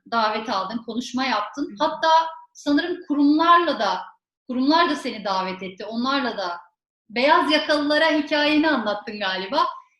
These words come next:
Speaker 1: E, biraz
Speaker 2: Evet.
Speaker 1: oradan da bahseder misin bize? Nasıl gerçekleşti bunlar?
Speaker 2: E, şöyle, e, da-,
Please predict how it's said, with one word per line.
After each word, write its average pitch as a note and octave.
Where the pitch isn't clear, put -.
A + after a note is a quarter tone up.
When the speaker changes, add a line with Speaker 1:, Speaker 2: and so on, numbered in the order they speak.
Speaker 1:
E, C4
biraz F4+
Speaker 2:
Evet. D#4
Speaker 1:
oradan E4+
da C#4
bahseder D#4+
misin B3+
bize? A3
Nasıl A3
gerçekleşti F#3
bunlar? D3+
Speaker 2:
E, G#3+
şöyle, C4
e, G#3+
da-, A#3+